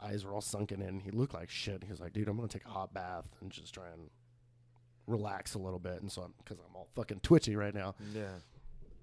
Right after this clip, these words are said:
Speaker 1: And then, yeah, I guess, I don't know, the hot water and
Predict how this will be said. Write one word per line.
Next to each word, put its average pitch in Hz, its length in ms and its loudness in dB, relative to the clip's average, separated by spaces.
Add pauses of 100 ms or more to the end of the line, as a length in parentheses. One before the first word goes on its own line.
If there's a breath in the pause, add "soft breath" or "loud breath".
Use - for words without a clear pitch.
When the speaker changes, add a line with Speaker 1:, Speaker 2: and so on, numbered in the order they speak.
(380)
Speaker 1:
And 151 100 2
then, 131 140 4
yeah, 143 140 10
I 131 80 6
guess, 143 180 8
I 123 60 6
don't 139 80 6
know, 135 100 12
the 113 120 8
hot 117 220 8
water 131 460 8
and 107 380 0